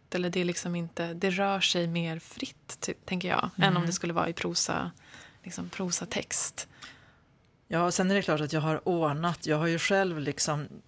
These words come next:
Speaker 2: om man återgår till att prata om berättande, så har ju
Speaker 1: Mm.
Speaker 2: jag förstås sorterat, alltså, inom varje, om man ser, man kan se det som att det är fyrtiotvå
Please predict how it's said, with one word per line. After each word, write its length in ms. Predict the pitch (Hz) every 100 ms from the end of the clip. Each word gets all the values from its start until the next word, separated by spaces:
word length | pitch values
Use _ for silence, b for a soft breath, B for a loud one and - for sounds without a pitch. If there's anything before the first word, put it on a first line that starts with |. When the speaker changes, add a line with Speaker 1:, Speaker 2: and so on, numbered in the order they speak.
| -
Speaker 2:
om 120 | - 160
man 120 | 165
återgår 360 | 156 160 156
till 180 | 151 160
att 160 | 156 -
prata 320 | 175 151 156
om 100 | 151
berättande, 680 | 165 208 - - 185 135 123
så 120 | -
har 100 | 160
ju 120 | 165
Speaker 1:
Mm. 60 | 170
Speaker 2:
jag 180 | 151 -
förstås 320 | 160 156 147
sorterat, 760 | - 165 - 202 202 180 147 156
alltså, 360 | 151 160 151 - b b b b b b -
inom 400 | 175 175 175 196
varje, 480 | 196 185 147 147 147
om 80 | 165
man 120 | 170
ser, 320 | 165 151 147 147 _ _ _ - -
man 120 | 165
kan 160 | - 180
se 180 | - 170
det 80 |
som 180 | 175 156
att 80 | 143
det 80 | 147
är 40 |
fyrtiotvå 880 | 139 151 156 - - 160 147 143